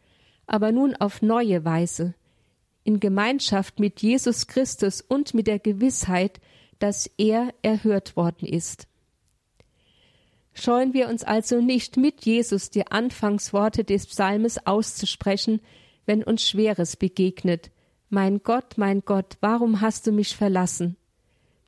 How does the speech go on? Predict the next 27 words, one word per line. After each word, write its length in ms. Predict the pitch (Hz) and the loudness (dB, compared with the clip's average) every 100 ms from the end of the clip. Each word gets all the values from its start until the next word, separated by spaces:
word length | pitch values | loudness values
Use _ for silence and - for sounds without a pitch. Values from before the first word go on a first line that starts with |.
| _ _ | _ _
Aber 380 | 208 240 302 302 | 0 0 0 0
beten 480 | 302 254 269 247 220 | 0 0 0 0 0
wir 240 | 214 - | 0 0
auch 240 | 220 247 | 0 0
mit 260 | 240 240 - | 0 0 2
ihm 240 | 214 196 | 2 2
weiter 560 | 185 196 254 - 175 185 - - - _ - | 2 2 0 0 0 -2 -6 -20 -20 _ -4
und 80 | 220 | -2
bekennen 540 | 233 - 262 269 240 | 0 0 0 0 0
wir 160 | 220 214 | 0 -2
voll 300 | - 240 262 | -2 -2 0
Vertrauen, 760 | - 202 - 185 202 233 247 - _ _ _ _ _ _ | -2 -4 -4 -2 2 2 0 -8 _ _ _ _ _ _
„Aber 240 | 220 214 226 | -2 0 0
du 220 | 254 285 | 0 0
bist 380 | 269 233 - - | 2 -2 -4 -2
heilig, 640 | 220 226 180 185 - - _ _ _ - | 0 2 0 -2 -6 -14 _ _ _ -2
dir 280 | 269 269 208 | 2 2 0
haben 280 | 202 208 | -2 -2
unsere 400 | 214 220 - - | 0 -2 -2 -2
Väter 540 | 214 - 233 254 262 247 | -2 0 0 2 0 0
vertraut 720 | 233 220 - 196 185 180 - - _ _ _ _ - | -2 -4 -2 0 0 0 -6 -20 _ _ _ _ -2
und 240 | 208 - | 0 2
du 180 | 269 254 | 0 2
hast 280 | 190 190 - | 0 -2 -2
sie 120 | 220 | 0
gerettet. 640 | 214 196 190 - 175 - - _ _ _ _ _ | 0 0 -2 0 -4 -4 -18 _ _ _ _ _
Auch 240 | 220 240 | -2 0